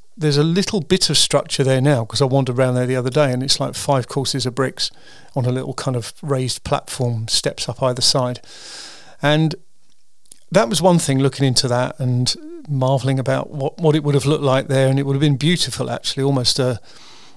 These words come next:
a visitor's attraction in its own. And then I started to kind of look into it a bit further, and I found, which was an absolutely marvellous find, on YouTube, a film done in nineteen seventy-three,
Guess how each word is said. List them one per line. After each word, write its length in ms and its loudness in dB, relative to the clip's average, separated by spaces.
a 80 -4
visitor's 500 0
attraction 520 -2
in 120 2
its 180 0
own. 280 2
And 140 2
then 320 4
I 120 0
started 380 2
to 360 2
kind 180 0
of 180 -6
look 180 -2
into 260 2
it 60 -2
a 60 4
bit 160 2
further, 400 4
and 100 0
I 100 2
found, 580 2
which 220 -4
was 120 -2
an 140 2
absolutely 480 0
marvellous 560 4
find, 420 -2
on 160 2
YouTube, 680 0
a 40 -4
film 320 2
done 160 4
in 100 4
nineteen 380 2
seventy-three, 1000 0